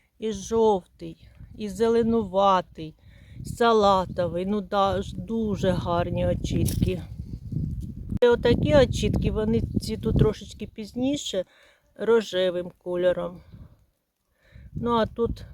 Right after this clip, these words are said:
поряд лізе на очітки флок. А це маргаритки. Простенькі, звичайні квіточки, але вони наскільки вони гарні, наскільки вони красиві.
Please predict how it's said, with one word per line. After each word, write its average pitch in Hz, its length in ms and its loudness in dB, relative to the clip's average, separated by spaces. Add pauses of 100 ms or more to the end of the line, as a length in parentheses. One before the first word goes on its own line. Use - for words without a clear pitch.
(240)
поряд 202 280 2
лізе 190 520 -2 (260)
на 190 160 -2
очітки 185 600 -4 (580)
флок. 185 480 0
А 285 120 4
це 294 200 2
маргаритки. 214 1040 0 (760)
Простенькі, 269 640 -4
звичайні 226 880 0
квіточки, 190 680 -10
але 202 220 -2
вони 220 220 -4
наскільки 233 640 -6
вони 214 280 0
гарні, 214 720 -2 (720)
наскільки - 380 -18
вони 220 180 -4
красиві. 214 960 -8